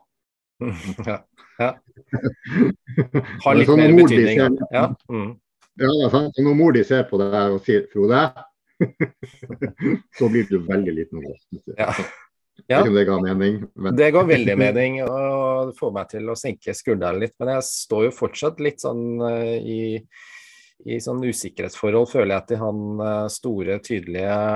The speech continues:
Speaker 1: Arne, da, som, eh, som jeg jo skjønte vi styrte gruppa, men jeg trodde jo at jeg var litt med og styrte, jeg også. Men, eh, hvordan skal jeg f-,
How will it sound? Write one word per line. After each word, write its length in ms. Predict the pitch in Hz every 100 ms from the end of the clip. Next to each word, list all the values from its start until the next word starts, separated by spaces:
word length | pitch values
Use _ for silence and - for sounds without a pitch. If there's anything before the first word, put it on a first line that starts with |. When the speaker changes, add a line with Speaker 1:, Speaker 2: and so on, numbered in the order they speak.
| 110
Speaker 1:
Arne, 420 | 117 123 95 92 135
da, 120 | 135
som, 240 | - 113 110 110
eh, 460 | 110 107 110 110 104 _ _ _ _
som 160 | -
jeg 120 | 107 107
jo 120 | 113
skjønte 460 | 113 - 113 82 _ _ -
vi 280 | 113 131 110 110
styrte 420 | - - 117 - 107
gruppa, 380 | 123 - 127 147
men 140 | 127
jeg 140 | 123 135
trodde 240 | 117 95
jo 40 |
at 120 | 95 -
jeg 180 | 131
var 220 | 107 101 101
litt 240 | 98 -
med 100 | 95
og 80 | 98
styrte, 300 | - 92 -
jeg 60 | 98
også. 180 | 120 - _ -
Men, 200 | 120 120
eh, 220 | 117 113 107 _ _ -
hvordan 160 | 113 110
skal 220 | 123 113
jeg 80 | -
f-, 340 | _ - 127